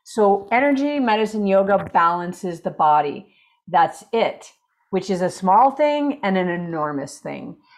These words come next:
And so, um, the practices really, you know, one of the first things that I take you into is an understanding of energy, because we don't really understand it so much in the world, even if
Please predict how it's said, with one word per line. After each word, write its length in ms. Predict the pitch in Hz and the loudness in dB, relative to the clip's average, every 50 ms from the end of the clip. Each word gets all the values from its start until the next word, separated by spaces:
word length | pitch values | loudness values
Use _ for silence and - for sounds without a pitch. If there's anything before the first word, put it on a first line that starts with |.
| - - - _ - | -20 -20 -12 _ -2
And 200 | 214 214 214 202 | 0 0 0 0
so, 640 | - - - 247 233 226 220 220 214 214 - - - - _ - | -4 -4 0 2 2 4 4 4 4 2 2 -2 -8 -8 _ 2
um, 300 | 208 208 202 202 196 202 | 4 4 4 4 2 0
the 100 | 214 214 | -2 -4
practices 800 | - - 247 240 254 269 262 311 294 285 294 302 285 262 220 202 | -2 0 2 2 2 2 0 -4 -8 -6 -4 -2 -2 -2 -4 -6
really, 600 | 208 214 247 254 262 262 262 262 262 240 233 - _ _ _ _ _ _ _ _ _ _ _ _ - | -6 -4 -2 -2 0 0 0 -2 -2 -4 -6 -12 _ _ _ _ _ _ _ _ _ _ _ _ -20
you 240 | - - 226 247 269 | -18 -8 -2 0 2
know, 100 | 277 269 | 2 4
one 160 | 269 294 294 | 4 4 2
of 80 | 285 262 | 2 2
the 60 | 277 | 0
first 320 | 277 285 294 294 285 - | 0 2 0 0 0 0
things 200 | 294 277 262 226 | 0 0 0 2
that 80 | 247 240 | 2 0
I 100 | 220 208 | 0 0
take 280 | 214 214 240 233 233 | 0 0 -2 0 0
you 100 | 226 208 | 0 0
into 200 | 208 208 190 196 | 0 0 0 -2
is 100 | 196 180 | -2 -2
an 100 | 190 190 | -4 -6
understanding 640 | - 190 185 180 180 180 - - 190 165 170 175 175 170 | -6 -4 -4 -4 -4 -6 -6 -6 -6 -6 -6 -6 -8 -10
of 80 | 160 - | -10 -8
energy, 480 | - 170 165 170 170 156 156 151 143 147 | -8 -8 -8 -8 -10 -10 -10 -10 -10 -10
because 340 | 156 165 - 190 180 180 | -12 -10 -6 -6 -6 -6
we 100 | 175 196 | -6 -6
don't 340 | 185 190 226 220 214 208 196 190 | -4 0 0 0 0 0 0 0
really 220 | 196 196 190 - | 0 0 0 -2
understand 540 | 175 180 175 180 175 - - 170 165 165 160 | -4 -4 -6 -6 -8 -6 -6 -6 -4 -4 -6
it 100 | 151 - | -10 -12
so 200 | - - 180 165 | -8 -8 -6 -6
much 320 | 170 165 156 156 156 - - | -4 -4 -4 -4 -6 -8 -10
in 180 | - 180 165 | -10 -8 -8
the 80 | 160 160 | -8 -6
world, 340 | 156 165 165 160 160 156 - | -6 -4 -4 -4 -4 -6 -6
even 260 | 226 226 226 233 220 | -8 -4 -2 -2 -2
if 120 | 208 196 | -2 -2